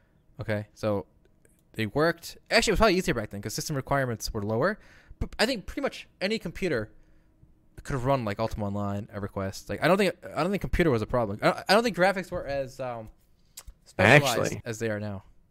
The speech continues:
Speaker 2: Altai, I would actually, I would love to see you play a little bit of Final Fantasy eleven in today's. You already have the game patched, right? You already, you already, you already, everything was good.
Speaker 1: Uh, let me check. Do you, you gotta log in though? I don't wanna log in.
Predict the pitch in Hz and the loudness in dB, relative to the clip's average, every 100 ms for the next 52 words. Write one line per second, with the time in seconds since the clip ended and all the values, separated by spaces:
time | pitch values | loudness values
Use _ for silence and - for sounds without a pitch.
0 | - _ - - _ 131 170 104 - 120 | -20 _ -20 -20 _ 10 12 8 8 8
1 | 143 - 135 - - 175 180 143 151 151 | 8 10 10 10 8 8 8 10 10 10
2 | - 135 127 131 123 117 107 117 107 104 | 4 4 6 6 8 6 8 8 8 4
3 | - 98 95 90 - 98 - - 98 - | 4 4 4 4 0 -2 0 2 2 2
4 | _ _ _ _ _ 117 139 185 180 147 | _ _ _ _ _ 6 10 12 12 10
5 | 156 135 117 127 - - 110 120 143 131 | 6 8 10 10 6 -2 4 4 6 4
6 | 131 135 139 139 139 143 135 127 127 139 | 8 8 10 10 10 6 4 4 6 6
7 | 117 113 107 - _ _ 110 101 98 101 | 6 6 6 4 _ _ -8 -6 -8 -10
8 | - - - - - - - - - 123 | -10 -12 -14 -20 -20 -18 -18 -14 -6 -6
9 | - - 135 147 131 123 113 90 95 107 | -6 -6 2 4 4 2 -2 -6 -6 -6
10 | 101 95 92 | -6 -6 -8